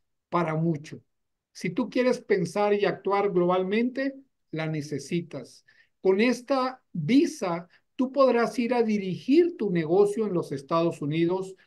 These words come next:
Tu esposa va a poder trabajar, tiene el derecho de trabajar donde la contraten o no trabajar. Tú podrás obtener junto con tu esposa seguro social americano de por vida y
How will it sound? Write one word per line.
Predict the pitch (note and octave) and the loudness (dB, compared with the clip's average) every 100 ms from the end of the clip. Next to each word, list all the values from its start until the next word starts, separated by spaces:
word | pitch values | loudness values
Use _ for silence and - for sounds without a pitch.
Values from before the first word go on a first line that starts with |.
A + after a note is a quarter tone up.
| _ _ _ | _ _ _
Tu | E3 | -4
esposa | C#3+ - G3+ G3+ | -2 2 2 4
va | G#3 | 0
a | F#3+ | 0
poder | G3+ F#3+ F#3 - | 2 2 0 -2
trabajar, | F#3+ E3 C#3+ F3+ E3 D3 | -2 -2 -4 -2 -4 -2
tiene | F#3 A3 | 0 2
el | G#3 | 2
derecho | E3+ E3+ A#3+ - F#3+ | 0 2 2 0 -4
de | D#3+ | -4
trabajar | D#3 C#3 D#3+ F3 | -2 -2 -2 -2
donde | G3 F3+ D3+ | -2 0 0
la | C#3 | -2
contraten | C#3+ C3 D#3 D#3 D3+ G3+ A#3 - | -4 -6 -2 -2 0 -4 -4 -2
o | D#3+ | -2
no | A#2+ A#2 | -2 -4
trabajar. | D#3 D#3+ E3+ A3+ G#3 F#3 - _ _ _ _ _ | 0 2 2 4 2 2 -10 _ _ _ _ _
Tú | C4+ C#4 D4+ C4 - - _ _ _ _ | 6 8 8 6 2 -12 _ _ _ _
podrás | F#3+ F#3+ A3 A3+ | 2 4 4 4
obtener | A#3+ - F#3 F#3+ G#3 | 0 2 2 4 2
junto | - G#3+ F3+ G#3 | 2 -2 2 2
con | F#3+ F3 | 0 -2
tu | D#3+ | -4
esposa | - G3 F#3 G#3 | -4 -4 -2 -4
seguro | - F3 D#3+ G3 G#3+ A3 | -2 -4 -2 2 6 6
social | - D#3 F#3+ F#3+ | 4 -4 -2 0
americano | G3 F3+ D3 D#3+ F3 F#3 | -2 -4 -6 -4 -4 0
de | F3 | 0
por | D3 D#3+ D3+ C#3+ | -2 -4 -4 -2
vida | D3+ F3+ D3+ C3 - _ _ _ _ _ _ _ | -4 -4 -4 -8 -12 _ _ _ _ _ _ _
y | G#3+ B3+ B3+ | 2 4 2